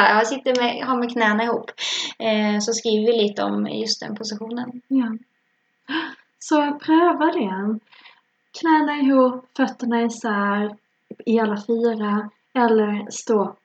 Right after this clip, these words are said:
Speaker 2: på huk. Eh, sitt på förlossningspall. Jätte, jättebra, eh, positioner att, eh,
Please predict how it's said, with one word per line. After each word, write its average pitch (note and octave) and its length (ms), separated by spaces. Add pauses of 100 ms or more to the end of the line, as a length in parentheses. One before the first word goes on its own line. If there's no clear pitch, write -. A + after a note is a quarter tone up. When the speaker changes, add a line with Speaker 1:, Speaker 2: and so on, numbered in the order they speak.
Speaker 2:
på G3+ 100
huk. G3 580 (480)
Eh, G#3 360
sitt A3+ 300
på A#3+ 80
förlossningspall. G#3 1500 (240)
Jätte, A#3 500
jättebra, G3+ 880
eh, G3+ 800
positioner G#3 720
att, - 340
eh, G3+ 280